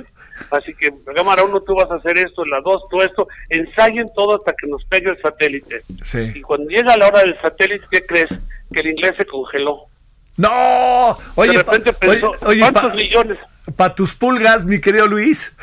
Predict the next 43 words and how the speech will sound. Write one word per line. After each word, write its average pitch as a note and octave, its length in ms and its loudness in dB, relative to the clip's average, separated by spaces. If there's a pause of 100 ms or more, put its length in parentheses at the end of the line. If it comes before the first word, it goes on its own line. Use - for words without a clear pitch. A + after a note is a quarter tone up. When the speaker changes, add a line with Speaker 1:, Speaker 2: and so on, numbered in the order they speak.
Speaker 1:
No, C#4 100 4 (280)
pero A3 200 4
es, A3+ 120 2 (180)
es G#3+ 220 2
lo G#3+ 80 4
increíble B3 440 2
es - 60 -8
que G3+ 120 2
los F#3 220 -4
técnicos C4 460 2
lo G#3 120 0
sacaron A#3+ 440 0
de A3 100 0
memoria. A3 580 -4 (160)
Speaker 2:
Sí. C3 480 -4 (300)
Oye, A3+ 180 2
a A#3+ 40 4
Speaker 1:
Ya - 40 4
Speaker 2:
ver, B3 140 6
Speaker 1:
no A#3 100 2
lo B3+ 80 -2
saca- G#3 260 -2 (400)
Speaker 2:
una, C#4+ 300 2
una C#4 400 2
cuestión G#3+ 420 0
sobre D3 320 -2
esto. - 300 -8 (200)
La, F#3+ 440 2
la F3+ 760 0 (160)
relación F#3+ 760 0
que D#3 140 -4
tú D3+ 200 -4
tenías, D#3 800 -4 (140)
que B2+ 160 -6
tenía B2+ 340 -8
tu A#2 80 -12
papá C#3 560 -2
y C3 100 -8
que A2+ 380 -12 (300)
tenía C#3+ 300 -2
el D3+ 60 0
Loco C#3+ 260 -4
Valdés, C3 720 -6